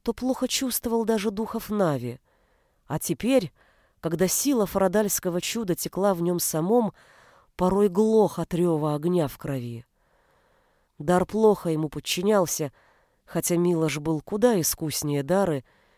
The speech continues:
и знал заклятия, с которыми она бы по неопытности ни за что бы не справилась. «Или же золотая сила спрятана»,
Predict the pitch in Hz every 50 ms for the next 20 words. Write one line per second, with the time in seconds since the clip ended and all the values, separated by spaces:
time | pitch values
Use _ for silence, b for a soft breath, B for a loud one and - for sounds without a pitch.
0 | _ _ _ _ _ _ _ 202 190 170 160 196 190 185 170 147 131 170 156 -
1 | 190 196 208 202 - - - 156 147 135 - - - 165 - - - 175 170 165
2 | 151 151 151 - - - 147 151 156 156 156 143 143 147 - - 156 151 156 156
3 | 156 156 - 147 143 - 147 151 143 - - - 151 139 b b b b b b
4 | b b b 214 220 226 226 202 170 202 190 - - - - 185 175 165 151 165
5 | 160 160 160 - - - 185 180 160 143 127 123 113 117 110 - - - - _
6 | _ _ _ _ _ _ _ _ _ _ _ _ _ _ _ _ _ _ - 254
7 | 269 262 247 208 220 196 233 226 226 - 240 233 240 220 - - 254 240 247 220
8 | - - - 220 202 185 175 170 - 180 170 175 170 160